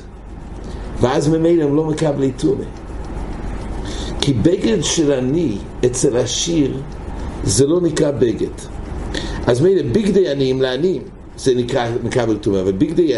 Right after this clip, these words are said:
בגדי עשירים לעשירים, אבל דעניים לעשירים לא. מילא גם פה, כשם שלגבי טומאה, בבית של עשיר,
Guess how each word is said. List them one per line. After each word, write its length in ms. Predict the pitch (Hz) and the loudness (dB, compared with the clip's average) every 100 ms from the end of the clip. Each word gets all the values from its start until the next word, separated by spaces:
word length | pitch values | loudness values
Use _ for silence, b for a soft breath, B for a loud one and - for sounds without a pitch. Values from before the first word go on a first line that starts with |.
| 104 B B B - | -2 B B B -2
בגדי 380 | 135 190 208 160 | 2 4 4 2
עשירים 340 | 127 - 139 | 0 0 2
לעשירים, 380 | 143 135 190 170 | 2 2 2 2
אבל 240 | 107 113 110 | 2 0 0
דעניים 420 | 117 113 135 165 | 0 0 0 0
לעשירים 520 | 113 - 110 110 120 | -2 -4 -2 -2 0
לא. 140 | - - B B B B | -2 -4 B B B B
מילא 260 | 123 170 170 | 2 4 2
גם 260 | 151 147 139 | 2 0 -2
פה, 280 | 139 170 110 | 0 0 0
כשם 420 | - - - 185 196 | -2 -2 0 0 0
שלגבי 560 | 156 151 135 127 113 98 - | 0 0 2 0 -2 -4 -2
טומאה, 300 | 151 101 87 - B B B B B B - | -2 -2 -8 -10 B B B B B B 2
בבית 560 | 127 - 143 180 196 - | 2 4 2 2 0 0
של 260 | - 143 127 | 0 0 0
עשיר, 540 | 147 180 - 117 101 | 0 0 0 -2 -2